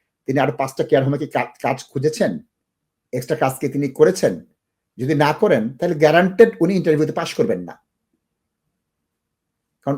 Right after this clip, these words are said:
একটা যে জেনুইন কেয়ার কোম্পানি, সেটা জেনুইন ওয়ার্কার চাবে, কাজের বিনিময়ে ওখানে পয়সা পাবেন আপনার ভাই। আপনার ভাইকে যখন সেফগার্ডিং জিজ্ঞাসা করে যদি বলতে না পারে, রোটা কি ব-,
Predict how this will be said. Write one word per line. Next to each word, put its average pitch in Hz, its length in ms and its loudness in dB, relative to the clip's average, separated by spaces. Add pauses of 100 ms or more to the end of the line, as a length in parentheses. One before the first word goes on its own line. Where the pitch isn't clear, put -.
একটা 147 300 0
যে 185 400 0 (280)
জেনুইন 170 400 2
কেয়ার 160 320 4
কোম্পানি, 117 520 -2 (260)
সেটা 175 180 0
জেনুইন 202 320 8
ওয়ার্কার 196 360 6
চাবে, 95 320 -4 (840)
কাজের 151 380 2
বিনিময়ে 180 400 4
ওখানে 220 180 4
পয়সা 214 280 4
পাবেন 127 200 2
আপনার 120 240 -4
ভাই। 82 220 -8 (720)
আপনার 165 220 -2
ভাইকে 160 220 0
যখন 185 140 -2
সেফগার্ডিং 175 580 4
জিজ্ঞাসা 185 260 0
করে 180 100 -2
যদি 165 180 0
বলতে 151 260 4
না 147 120 2
পারে, 151 280 -2 (920)
রোটা 147 260 4
কি 190 180 0
ব-, 165 200 2